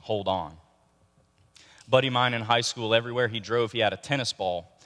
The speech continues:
in, uh, the cup holder of his car, and he always drove with his left hand and squeezed the tennis ball with his right.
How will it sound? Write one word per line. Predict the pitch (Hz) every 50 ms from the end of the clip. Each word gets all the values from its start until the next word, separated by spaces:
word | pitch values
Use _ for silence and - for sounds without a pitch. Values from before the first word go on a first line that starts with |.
| _ _ _ _ -
in, | - 110 110 107 107 104
uh, | 101 101 98 98 98
the | 104
cup | - - 131 123 -
holder | 123 117 110 110 110
of | 107 95
his | 101 -
car, | - - 127 120 113 107 101
and | 98 98
he | 107 113
always | 113 117 120 113 110 110
drove | - 123 120 120 110
with | 117 113 101
his | 104 95 101
left | 113 117 113 -
hand | - 117 117 113 113 113 - - - - -
and | 101 101
squeezed | - - - 123 127 131 123 110
the | 104 101
tennis | - - 123 123 117 -
ball | - 107 101 101
with | 92 98
his | - 92 92
right. | 92 104 107 92 80 -